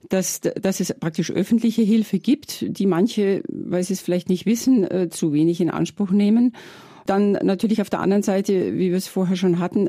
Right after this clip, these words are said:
man eben wirklich versucht, Alternativen zum reinen Neukauf, zum, zum, zum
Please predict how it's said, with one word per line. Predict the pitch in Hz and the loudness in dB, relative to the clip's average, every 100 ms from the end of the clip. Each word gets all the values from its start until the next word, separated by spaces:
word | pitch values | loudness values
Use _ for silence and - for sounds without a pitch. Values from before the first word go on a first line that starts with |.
| - | 0
man | - 185 | 0 2
eben | - 190 165 | 2 0 0
wirklich | 180 233 - | -2 -4 -2
versucht, | 202 - 185 247 - - - - - - _ | -4 -2 0 0 -4 -18 -20 -20 -20 -20 _
Alternativen | - 202 196 180 - 190 269 240 | -4 0 0 0 0 0 0 0
zum | 196 185 | 0 0
reinen | 156 170 185 170 160 | 0 2 2 2 2
Neukauf, | 151 160 220 196 196 - | 0 0 -2 -2 -2 -4
zum, | - 160 160 151 | 0 2 2 -2
zum, | - - - - | -10 -10 -8 -8
zum | - 175 165 160 135 - - | -2 2 2 2 0 -2 -4